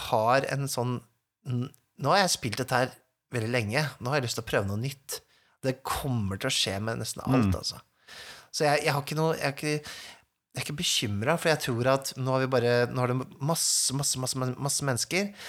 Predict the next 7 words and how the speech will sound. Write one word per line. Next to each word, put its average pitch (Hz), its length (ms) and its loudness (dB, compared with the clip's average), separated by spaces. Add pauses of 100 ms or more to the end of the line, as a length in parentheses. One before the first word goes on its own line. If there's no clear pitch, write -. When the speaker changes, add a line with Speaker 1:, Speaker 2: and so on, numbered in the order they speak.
(140)
Speaker 1:
som 143 200 0
har 131 100 4
blitt 135 440 -2 (180)
introdusert 127 540 0
til 143 80 -2
rollespill. 151 560 0 (720)
Noen 165 840 2